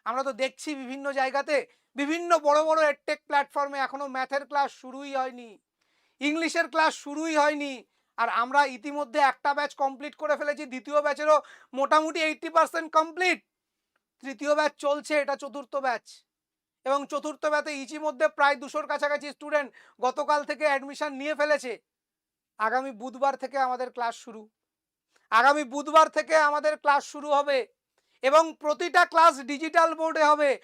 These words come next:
প্রতিটা ক্লাসে সরাসরি মাইক on করে কথা বলতে পারবে না, ওই কমেন্ট দেখতে ভাল লাগছে না, আমি এড়িয়ে গেলাম স্টুডেন্টের প্রশ্নটা, ও জিনিস হবে না।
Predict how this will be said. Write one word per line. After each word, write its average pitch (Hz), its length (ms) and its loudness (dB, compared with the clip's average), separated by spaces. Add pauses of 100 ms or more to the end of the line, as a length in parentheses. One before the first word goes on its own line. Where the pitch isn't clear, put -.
(260)
প্রতিটা 285 440 0
ক্লাসে 330 420 0
সরাসরি 311 600 0
মাইক 285 420 -4
on 294 260 -4
করে 302 300 0
কথা 277 280 -4
বলতে 302 300 -4
পারবে 294 400 0 (280)
না, 294 180 4
ওই 302 140 2
কমেন্ট 294 480 0
দেখতে 294 280 -2
ভাল 277 180 6
লাগছে 294 300 -2
না, 294 160 0
আমি 285 220 -6 (260)
এড়িয়ে 294 320 -2
গেলাম 294 360 0
স্টুডেন্টের 294 520 -4
প্রশ্নটা, 294 440 -2
ও 262 140 0
জিনিস 277 300 -8
হবে 285 180 0
না। 254 220 -6